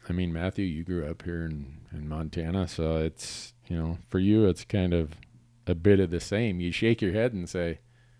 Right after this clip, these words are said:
"What the hell is <laughs> somebody thinking?" And I,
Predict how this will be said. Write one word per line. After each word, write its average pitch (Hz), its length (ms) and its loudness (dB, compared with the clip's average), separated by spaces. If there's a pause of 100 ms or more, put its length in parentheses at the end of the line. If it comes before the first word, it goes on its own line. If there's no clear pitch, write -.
(400)
"What 92 300 -8
the 90 80 -6
hell 92 540 -6
is - 360 -10
<laughs> - 80 -12
somebody 120 640 -4 (160)
thinking?" 110 460 -4 (920)
And 78 440 -14 (1400)
I, 92 140 -4